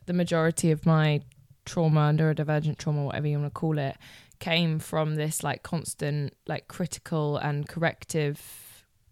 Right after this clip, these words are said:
comments and messages that I received growing up. I know, especially for anyone that was highly inattentive like me, um, it wasn't necessarily that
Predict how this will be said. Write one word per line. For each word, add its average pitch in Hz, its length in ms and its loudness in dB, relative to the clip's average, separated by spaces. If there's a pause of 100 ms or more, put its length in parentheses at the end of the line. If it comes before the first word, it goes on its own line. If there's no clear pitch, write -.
comments 175 360 0
and 156 100 0
messages 170 460 0
that 131 160 0
I 139 60 -2
received 165 480 -2
growing 156 360 0
up. 180 340 0 (600)
I 170 100 2
know, 156 460 4 (420)
especially 180 400 -2
for - 80 -6
anyone 165 400 2
that 156 140 -4
was - 580 -6 (260)
highly 170 440 0
inattentive 156 680 -2
like - 300 -4
me, 160 500 2 (600)
um, 160 600 0 (1300)
it 185 140 -2
wasn't 185 280 -2
necessarily 165 560 -2
that 151 360 -4